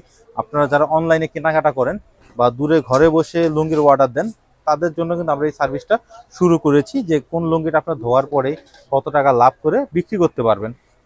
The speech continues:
দেখেন এটার নাম হচ্ছে আতিক, যার পাইকারি মূল্য দুইশো চল্লিশ টাকা। এটাও কিন্তু মোটা কাপড় দিয়ে তৈরি, সুতা দিয়ে তৈরি, এগুলো ধোয়ার পরে কিন্তু কষ যাবে। যেহেতু আমরা বারবার বলি, আপনারা আমাদের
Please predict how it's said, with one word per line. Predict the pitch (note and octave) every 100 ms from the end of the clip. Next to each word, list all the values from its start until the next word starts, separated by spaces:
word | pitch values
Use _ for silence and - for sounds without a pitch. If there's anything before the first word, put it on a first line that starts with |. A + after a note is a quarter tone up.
| -
দেখেন | A#2 B2
এটার | C#3 C#3+
নাম | D3
হচ্ছে | D3+ - C#3
আতিক, | - A3+ -
যার | C3+ B2+
পাইকারি | D#3 D3+ E3+
মূল্য | E3+ E3 E3+ D#3
দুইশো | D#3 G#3 A3+ _ _ _ -
চল্লিশ | G#3+ G#3 G3+ -
টাকা। | C3 A#2 C3
এটাও | D3 E3 E3
কিন্তু | E3+ E3+ F3+ F3+ E3+ D#3
মোটা | D#3+ D#3+
কাপড় | D#3+ D#3 D#3
দিয়ে | E3 D#3+ -
তৈরি, | D#3 D#3 A#3 - _ _ _
সুতা | - E3+ E3+
দিয়ে | E3+
তৈরি, | D#3 D#3+ G3 G3
এগুলো | D3 D#3 C#3+
ধোয়ার | B2 D3+
পরে | D#3+ E3+
কিন্তু | E3+ E3
কষ | E3+ D#3+ C3
যাবে। | A#2+ G2 _ _ _ _
যেহেতু | C#3 D3+
আমরা | E3+ E3 C3+
বারবার | D3+ D3+ D#3 C3
বলি, | B2+ G#3+ _ _ _ _ _ _ _
আপনারা | A#2+ A#2+ D3+
আমাদের | D3+ D3+